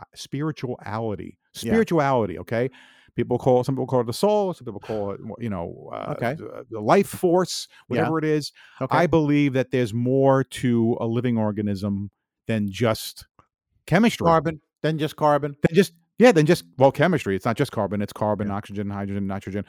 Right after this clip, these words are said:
Speaker 2: Yep,
Speaker 1: there's a bunch of
Speaker 2: yep.
Speaker 1: things, right? But it's ma-,
Speaker 2: Yeah.
Speaker 1: it's true. It's mainly actually w-, water. It's mainly actually hydrogen, oxygen,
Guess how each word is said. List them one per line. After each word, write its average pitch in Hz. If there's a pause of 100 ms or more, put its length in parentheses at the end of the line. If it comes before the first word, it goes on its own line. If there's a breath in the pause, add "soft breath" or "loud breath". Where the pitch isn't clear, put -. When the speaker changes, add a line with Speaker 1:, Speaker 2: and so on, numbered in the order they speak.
Speaker 2:
Yep, 110
Speaker 1:
there's 117
a 107
bunch 143
of 110
Speaker 2:
yep. 120
Speaker 1:
things, 87
right? 113
But 117
it's -
ma-, 127
Speaker 2:
Yeah. 170
Speaker 1:
it's 151
true. 170
It's 127
mainly 135
actually 110 (320 loud breath)
w-, - (140)
water. 120 (360)
It's -
mainly 196
actually 127
hydrogen, 147 (340 soft breath)
oxygen, 127